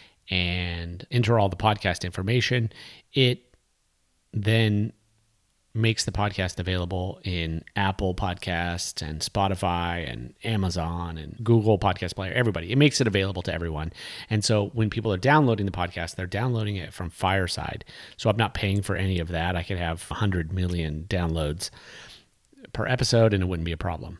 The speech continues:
Also, that's where I tweak the settings of the podcast as far as its description, its title, its graphics, whatnot. Anyway, very simple. Usually I record for about half an hour,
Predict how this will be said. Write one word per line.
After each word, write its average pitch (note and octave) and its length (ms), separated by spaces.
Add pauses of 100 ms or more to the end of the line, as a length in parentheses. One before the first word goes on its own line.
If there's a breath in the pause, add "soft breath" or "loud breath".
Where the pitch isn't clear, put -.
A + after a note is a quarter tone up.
(140)
Also, G2+ 320
that's G#2+ 260
where G2 160
I E2+ 240
tweak - 260
the - 80
settings F#2+ 680
of D2+ 160
the D#2 80
podcast F2 600
as E2 240
far D2+ 300
as C#2 320
its - 240
description, - 600
its D2 140
title, D#2 540 (320 loud breath)
its - 120
graphics, D#2+ 580
whatnot. E2 480 (360 loud breath)
Anyway, G2+ 380
very C#3 220
simple. A2+ 560 (140)
Usually A2+ 720
I G2 80
record F#2 360
for G2+ 80
about F2 180
half G2+ 180
an F2 100
hour, B2 540